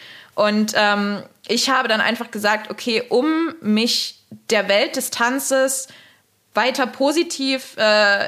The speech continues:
entgegenzutreten, brauche ich ein Standbein in meinem Leben, was unabhängig davon steht. Ähm, und wenn möglich am besten noch einen positiven Einfluss darauf hat. Und dann habe ich angefangen, Psychologie zu studieren,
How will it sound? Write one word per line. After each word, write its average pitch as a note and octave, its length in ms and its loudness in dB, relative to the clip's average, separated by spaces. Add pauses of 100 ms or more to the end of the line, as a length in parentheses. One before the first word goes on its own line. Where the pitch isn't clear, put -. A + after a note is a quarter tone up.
entgegenzutreten, A#3+ 1200 -2
brauche C#4+ 340 -2
ich D#4+ 280 -6
ein A3+ 380 -2
Standbein C4 580 0
in A3+ 100 0
meinem G#3+ 220 2
Leben, G#3+ 240 0
was G#3+ 140 -2
unabhängig A#3 600 -2
davon D#3+ 320 -4
steht. - 460 -4 (540)
Ähm, G#3+ 440 0 (100)
und A3+ 160 -2
wenn A3+ 160 0
möglich B3 420 -2
am A#3 100 0
besten A#3+ 260 -2
noch B3+ 80 0
einen A#3 80 2
positiven G#3+ 440 -2
Einfluss B3 440 -2
darauf G3 240 -2
hat. A3 240 -2
Und G3+ 60 -8
dann G3 140 0
habe A#3 120 0
ich - 100 -4
angefangen, A#3+ 440 0
Psychologie A#3 520 -2
zu D4+ 140 -8
studieren, A#3+ 440 0